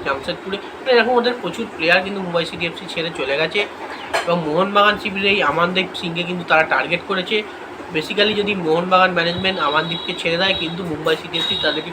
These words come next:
কনফার্ম করে নেবে। তো দেখা যাক আমানদীপের সঙ্গে মুম্বাই সিটি এফসি ডিলটা কত দূর এগোয়, ডিলটা ডান হয় কি না। তো যাই হোক, নেক্সট যে আপডেটটা নিয়ে এবার কথা বলবো, খুব গুরুত্বপূর্ণ আপডেট, যেটা হচ্ছে এমবিএসজি শিবিরে কর্মকর্তা দেবাশিস দত্ত, মানে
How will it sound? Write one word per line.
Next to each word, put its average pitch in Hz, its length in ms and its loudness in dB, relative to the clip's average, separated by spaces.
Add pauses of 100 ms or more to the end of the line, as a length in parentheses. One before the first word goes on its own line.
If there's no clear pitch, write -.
কনফার্ম 165 440 2 (100)
করে 156 180 2
নেবে। 151 300 0 (460)
তো 151 120 -10
দেখা 151 200 2
যাক 208 200 2
আমানদীপের 175 480 0
সঙ্গে 190 200 -6
মুম্বাই 165 340 -2
সিটি 175 220 -6
এফসি 165 260 -10
ডিলটা 165 320 0
কত - 180 -4
দূর 156 200 -4
এগোয়, 175 300 2 (360)
ডিলটা 156 260 2
ডান 156 320 6
হয় 147 260 0
কি 139 120 -8
না। 120 160 -6 (1500)
তো 165 120 -6
যাই 170 140 6
হোক, 190 120 0
নেক্সট 185 420 0
যে 214 60 4
আপডেটটা 170 340 2
নিয়ে 175 140 0
এবার 170 160 4 (120)
কথা 135 200 -2
বলবো, 170 160 -2
খুব 180 260 -6
গুরুত্বপূর্ণ 165 500 -4
আপডেট, 151 340 -2
যেটা 143 220 -2
হচ্ছে 196 360 0 (1040)
এমবিএসজি 208 580 4
শিবিরে 208 340 0
কর্মকর্তা 190 460 4
দেবাশিস 170 400 0
দত্ত, 170 240 0
মানে 170 300 2